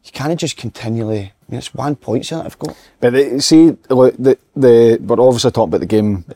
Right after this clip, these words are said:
Speaker 2: Tuesday night. This season, I know the results haven't been good. Feyenoord, the first half, you're looking at it, expecting Feyenoord to be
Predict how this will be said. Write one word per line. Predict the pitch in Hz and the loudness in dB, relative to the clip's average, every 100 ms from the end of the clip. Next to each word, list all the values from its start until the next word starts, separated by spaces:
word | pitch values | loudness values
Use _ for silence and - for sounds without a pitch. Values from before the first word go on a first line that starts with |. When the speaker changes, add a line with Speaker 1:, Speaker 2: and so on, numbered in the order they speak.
| - | -4
Speaker 2:
Tuesday | 117 98 101 | -2 0 0
night. | 101 110 _ _ _ _ _ _ _ _ _ | 0 -2 _ _ _ _ _ _ _ _ _
This | 120 143 143 | 0 0 0
season, | - 131 127 139 113 _ _ _ - | 2 2 2 -2 -4 _ _ _ -8
I | 120 | -2
know | 127 135 | 2 2
the | |
results | 107 101 117 143 | 2 2 2 2
haven't | 156 143 | -2 -2
been | 143 135 | -2 0
good. | 131 120 _ _ _ | -2 -4 _ _ _
Feyenoord, | - 147 147 151 139 131 104 - _ _ _ _ | -6 -2 2 2 4 2 -2 -20 _ _ _ _
the | - 120 | -10 -6
first | 151 131 - | -4 -4 -2
half, | 123 123 - | 0 0 0
you're | 123 | 0
looking | 117 139 147 | 2 2 2
at | 135 | 0
it, | - | -2
expecting | 113 - - 139 - 147 123 | -8 -6 0 2 2 -2 -2
Feyenoord | - 120 120 117 | 0 2 2 0
to | 110 | -4
be | 87 117 123 117 | 0 2 4 2